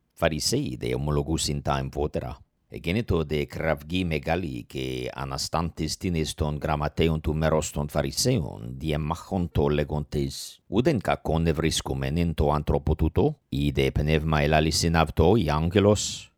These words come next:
Πολλής δε γενομένης στάσεως φοβητής ο Κυλιάρχος, μη διασπαστεί ο Παύλος υπ' αυτόν, εκέλειψεν το στράτευμα, κατά βαν αρπάσε αυτόν εκ μέσου αυτόν, αγίνης την παρεμβολήν.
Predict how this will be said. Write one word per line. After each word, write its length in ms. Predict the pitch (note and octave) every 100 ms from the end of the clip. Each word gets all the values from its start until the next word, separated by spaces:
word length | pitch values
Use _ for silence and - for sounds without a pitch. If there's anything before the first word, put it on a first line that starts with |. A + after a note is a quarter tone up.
| -
Πολλής 380 | D2+ E2 A2+ -
δε 80 | F#2+
γενομένης 580 | F2 D#2 D2+ D2+ C#2+
στάσεως 720 | - D#2+ - - C2 A#1 B1+ -
φοβητής 600 | - C#2 C#2 - E2+ -
ο 100 | C2+
Κυλιάρχος, 760 | - C#2+ D2 D#2 - - A1 -
μη 180 | C#2 D2+
διασπαστεί 720 | C#2+ C#2+ - B1+ B1 - -
ο 100 | D2+
Παύλος 460 | - C2 B1 C2 -
υπ' 180 | - C#2
αυτόν, 520 | - - A1+ G#1+ B1+
εκέλειψεν 600 | - E2+ F2 E2 C#2 C#2
το 140 | C#2+
στράτευμα, 840 | C2 - F2 F2+ B1+ B1+ B1+ A#1+ A#1+
κατά 300 | - C2+ C#2
βαν 260 | C2 D2 D2
αρπάσε 540 | C#2 D2 F#2+ F#2+ -
αυτόν 400 | B1 A1+ C2 B1+
εκ 120 | C2
μέσου 420 | C#2 C#2+ D2 C#2+ A1
αυτόν, 440 | G#1+ - A1+ A1+
αγίνης 560 | B1+ D2+ D2+ C#2 C#2 C2+
την 220 | C#2 C2
παρεμβολήν. 680 | C2+ B1+ B1 A#1 A1+ G1+